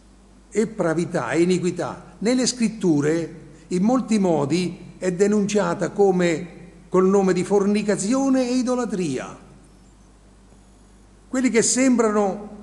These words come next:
a se stessi santi e amano Dio di un amore di concupiscenza, cioè per la propria salute e pace eterna,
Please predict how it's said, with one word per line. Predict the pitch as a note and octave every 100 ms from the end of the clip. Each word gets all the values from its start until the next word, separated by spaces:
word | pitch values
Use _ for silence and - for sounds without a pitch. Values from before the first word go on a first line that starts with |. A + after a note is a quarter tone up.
| -
a | F#3+
se | F#3 G3+
stessi | - - B3 -
santi | E3+ E3+ C#3+ C3+ C3 C#3+ C3+ G#2 - - - -
e | E3+
amano | G#3+ A#3 G#3+ F#3+
Dio | F3 B3+ A#3
di | G3+
un | F#3+
amore | F#3 A3 G#3+
di | G3
concupiscenza, | F#3 F#3 F#3 F3 E3+ C#3+ C3+ - C#3+ A2 - - - -
cioè | F3 F3+
per | F3
la | D#3+
propria | D#3 G3 F#3+
salute | F3+ F#3+ G#3+ F3 E3 C#3+ G#2+ - - - -
e | E3+
pace | - G3+ A#3 G3 F#3+
eterna, | F#3+ F#3+ E3 C3+ C3+ A#2+ G#2